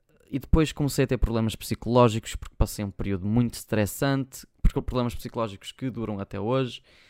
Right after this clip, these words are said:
eh, não relaciona-, imaginem, despertou-me problemas psicológicos, não foi isso que me causou, despertou. Imaginem, eu era uma pessoa ansiosa, depois disso fiquei muito mais, pensava demasiado, depois disso pense-, começar a pensar muito mais.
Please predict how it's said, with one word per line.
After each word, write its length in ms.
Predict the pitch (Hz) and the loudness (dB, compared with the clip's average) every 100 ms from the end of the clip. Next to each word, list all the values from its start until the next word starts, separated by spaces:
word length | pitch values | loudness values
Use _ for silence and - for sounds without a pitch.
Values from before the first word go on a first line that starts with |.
| _ - | _ -6
eh, 140 | 113 | -6
não 300 | - 139 143 113 | -2 -2 -2 -4
relaciona-, 400 | 113 - 120 113 | -8 -8 -8 -6
imaginem, 360 | 120 110 92 - - _ - | -4 -6 -8 -12 -20 _ -14
despertou-me 580 | - 147 - 190 143 | 2 2 4 2 4
problemas 420 | - 110 107 104 - | 8 8 8 -2 -6
psicológicos, 560 | - - 98 90 - | -14 -8 -6 -6 -8
não 100 | 117 | -10
foi 220 | 104 131 | -6 -4
isso 260 | 139 139 - | -4 -4 -6
que 100 | 139 | -8
me 80 | 131 | -4
causou, 560 | 143 139 123 120 95 - - _ - | 0 0 2 2 2 -6 -20 _ -18
despertou. 560 | - - - 180 120 - - - - | -2 -2 4 6 6 0 -10 -20 -12
Imaginem, 480 | 104 104 113 92 - - | -8 -6 -6 -8 -12 -10
eu 180 | 98 107 | -2 0
era 120 | 113 | 0
uma 140 | 117 | -4
pessoa 180 | - 131 | -4 -4
ansiosa, 520 | 120 135 151 156 170 - - - | -2 2 2 2 -2 -8 -20 -10
depois 300 | - 156 127 | 4 6 6
disso 320 | 165 - - | -2 -4 -10
fiquei 220 | - 131 | -6 -2
muito 340 | 131 147 135 | 0 -2 0
mais, 380 | 139 135 139 - - - - | 2 2 0 -4 -14 -20 -2
pensava 340 | 127 135 127 | 2 4 2
demasiado, 400 | 127 127 131 123 | 2 2 4 2
depois 200 | - 131 | 2 0
disso 320 | 123 113 - _ - | 0 -4 -8 _ -10
pense-, 360 | 123 - 131 | -10 -10 -12
começar 380 | - 131 - 131 | -4 -2 0 -2
a 40 | |
pensar 300 | 127 131 127 | -2 -6 -6
muito 200 | 123 117 | -6 -6
mais. 320 | 123 123 120 | -4 -4 -6